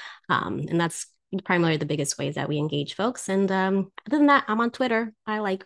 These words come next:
you know, tweet out funny stuff sometimes, non-education stuff,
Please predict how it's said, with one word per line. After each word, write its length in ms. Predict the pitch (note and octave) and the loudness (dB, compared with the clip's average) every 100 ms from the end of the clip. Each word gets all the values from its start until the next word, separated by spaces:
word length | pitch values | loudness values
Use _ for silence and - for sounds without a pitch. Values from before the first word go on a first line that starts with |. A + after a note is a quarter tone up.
| _ | _
you 120 | A3 | 2
know, 160 | F3 F3+ | 4 2
tweet 260 | F3+ A3 | 2 2
out 220 | G3 F#3+ - | 4 4 2
funny 200 | F#3 F#3 | 0 0
stuff 240 | - E3+ | 0 -2
sometimes, 640 | - F3 F3 E3+ E3 E3 - | 0 -2 0 0 0 -4 -2
non-education 840 | F3+ E3+ E3+ E3 E3 E3 D#3+ E3 E3 | 2 2 2 0 -2 -2 -2 -4 -4
stuff, 340 | D#3+ D#3+ - | -2 -2 -2